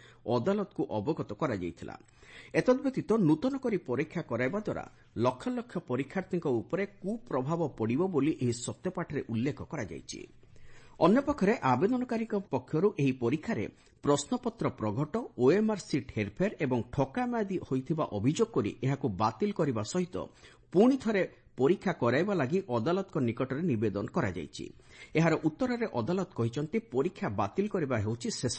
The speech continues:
ନିଷ୍ପତ୍ତି। ମୁଖ୍ୟ ବିଚାରପତି କହିଛନ୍ତି, ପରୀକ୍ଷାର ପବିତ୍ରତା ଉପରେ ପ୍ରଶ୍ନବାଚୀ ସୃଷ୍ଟି ହୋଇଛି। ତେବେ ପୁନଃ ପରୀକ୍ଷା କରାଇବା ଲାଗି ନିର୍ଦ୍ଦେଶ ଦେବା ପୂର୍ବରୁ ପ୍ରଶ୍ନପତ୍ର ପ୍ରଘଟ ସମ୍ପର୍କିତ ସବିଶେଷ ତଥ୍ୟ ଅଦାଲତରେ ଦାଖଲ କରିବା ଲାଗି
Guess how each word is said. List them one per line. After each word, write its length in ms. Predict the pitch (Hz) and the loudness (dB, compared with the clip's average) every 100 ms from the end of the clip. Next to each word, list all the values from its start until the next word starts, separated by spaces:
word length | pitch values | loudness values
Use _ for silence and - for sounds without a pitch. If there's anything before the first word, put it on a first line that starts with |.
| 117 | -2
ନିଷ୍ପତ୍ତି। 460 | 101 - 90 - 85 - _ - - | -2 -6 -12 -8 -10 -10 _ -20 -4
ମୁଖ୍ୟ 300 | 107 120 123 | 0 2 2
ବିଚାରପତି 540 | 113 104 131 117 110 98 | 0 0 0 -2 -4 -6
କହିଛନ୍ତି, 500 | - 117 214 190 - - - _ - | -4 -4 -4 -4 -8 -10 -18 _ 4
ପରୀକ୍ଷାର 420 | 143 220 - 254 - | 4 4 -2 -2 0
ପବିତ୍ରତା 580 | 127 113 180 220 208 | 0 0 0 -2 -2
ଉପରେ 280 | 165 110 - 104 | -2 -2 -2 -2
ପ୍ରଶ୍ନବାଚୀ 580 | - 117 - 196 147 143 | -2 -4 -2 -2 -2 -6
ସୃଷ୍ଟି 340 | - 113 - | -6 -6 -6
ହୋଇଛି। 320 | 98 - - - - - - - | -6 -6 -8 -12 -14 -20 -4 0
ତେବେ 180 | 175 - | 2 2
ପୁନଃ 240 | - 180 285 | 2 2 2
ପରୀକ୍ଷା 380 | 285 226 214 196 | 0 0 0 -2
କରାଇବା 380 | 113 113 147 160 | 0 0 2 2
ଲାଗି 260 | 156 143 | 2 2
ନିର୍ଦ୍ଦେଶ 380 | 113 113 107 151 | 2 2 0 -2
ଦେବା 180 | 151 131 110 | 0 0 0
ପୂର୍ବରୁ 360 | 110 123 175 71 - - - - | -2 0 -2 -2 -8 -18 -20 2
ପ୍ରଶ୍ନପତ୍ର 600 | 143 147 240 247 233 208 175 | 4 6 4 0 0 -2 0
ପ୍ରଘଟ 300 | 135 135 156 151 | 2 2 0 -2
ସମ୍ପର୍କିତ 600 | - 120 117 135 143 160 196 - | 0 -2 0 -2 -2 -2 0 0
ସବିଶେଷ 420 | 113 165 - - 139 | 0 0 -4 -4 -4
ତଥ୍ୟ 260 | 120 - - 208 - | -4 -6 -4 -6 0
ଅଦାଲତରେ 520 | 117 107 170 175 139 110 | 0 2 2 0 -2 -2
ଦାଖଲ 360 | 104 - 151 113 | -2 -2 -2 0
କରିବା 260 | 104 101 | -2 0
ଲାଗି 320 | 180 196 101 | 0 0 -2